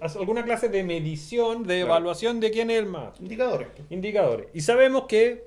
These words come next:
Speaker 1: frente a todos los indicadores, ¿no? los indicadores tienen sesgo. Y por tanto, el que aparece como alto en un indicador, muchas veces lo único que hace es que, lo único que eso indica es que el
Speaker 2: Se
Speaker 1: sesgo es positivo para un lado.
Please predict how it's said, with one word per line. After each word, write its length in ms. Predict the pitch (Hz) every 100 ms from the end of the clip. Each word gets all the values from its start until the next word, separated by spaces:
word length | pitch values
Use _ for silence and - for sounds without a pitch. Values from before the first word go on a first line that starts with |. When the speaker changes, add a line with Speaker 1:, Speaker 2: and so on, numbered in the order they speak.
| -
Speaker 1:
frente 300 | - 131 139
a 20 |
todos 180 | 170 202
los 100 | 220
indicadores, 720 | 226 226 240 233 220 226 285 - - - - -
¿no? 360 | 196 214 240 - _
los 100 | 180
indicadores 400 | 196 214 226 220
tienen 200 | 220 220 196
sesgo. 480 | - 214 - 95 - - _ _ - - -
Y 60 |
por 180 | 147 151
tanto, 520 | 202 202 202 208 208 160
el 160 | 147
que 280 | 160 160 - - - -
aparece 440 | 156 175 196 208
como 240 | 190 190 -
alto 400 | 214 233 226 220
en 60 |
un 100 | 214
indicador, 680 | 220 214 214 214 208 202 240 - _ -
muchas 280 | 185 202 190
veces 260 | 214 214
lo 100 | 196
único 280 | 202 214 214
que 160 | 214 220
hace 440 | 214 214 226 226
es 80 | 170
que, 260 | - 208 208 - -
lo 120 | 180
único 220 | 208 226
que 100 | 220
eso 180 | 220 226
indica 680 | 226 214 262 233 196 254 285 - - -
es 140 | 180 -
que 400 | 208 214 220 - -
el 100 | 190
Speaker 2:
Se 120 | 214
Speaker 1:
sesgo 280 | 240 233 233
es 40 | 226
positivo 600 | 233 226 226 269 269 254
para 120 | 247 254
un 100 | 247
lado. 360 | 226 233 247